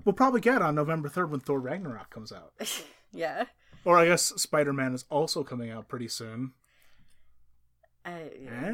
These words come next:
Speaker 2: it's fine. I'm,
Speaker 1: Eh?
Speaker 2: I, I wanna see it, but I'm not gonna, like, go out to the theater right away to see it, <laughs> probably. It's fine. I'm a little done with Robert Downey Junior hijacking all the movies that aren't his.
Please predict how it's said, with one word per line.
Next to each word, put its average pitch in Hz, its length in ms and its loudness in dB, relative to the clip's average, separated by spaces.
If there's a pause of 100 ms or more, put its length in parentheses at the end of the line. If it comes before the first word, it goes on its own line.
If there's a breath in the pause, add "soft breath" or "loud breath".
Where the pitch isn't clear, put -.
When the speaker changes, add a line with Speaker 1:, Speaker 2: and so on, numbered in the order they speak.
(100)
Speaker 2:
it's 294 100 -12
fine. 185 500 -10 (160)
I'm, 233 400 4
Speaker 1:
Eh? - 40 -4
Speaker 2:
I, 254 220 6 (220)
I 233 160 6
wanna 214 260 2
see 175 180 -2
it, 165 140 2
but 170 100 2
I'm 170 120 -2
not 160 160 0
gonna, 151 180 -8
like, 147 280 -10 (680)
go 139 360 -10
out 117 260 -12
to - 80 -16
the 135 140 -16
theater 107 760 -10
right 87 160 -8
away 107 260 -10
to 180 80 -10
see 185 180 -4
it, 202 140 -2
<laughs> - 0 -
probably. 247 1040 6 (440 soft breath)
It's - 80 -16
fine. 160 280 -2
I'm 196 120 -4
a 202 80 0
little 196 500 0 (280)
done 147 280 -4
with 143 120 -14
Robert 131 300 -8
Downey 131 240 -10
Junior 139 340 -18
hijacking - 520 -16
all - 140 -12
the 110 80 -18
movies 110 360 -18
that 135 120 -10
aren't 135 220 -10
his. 190 640 -12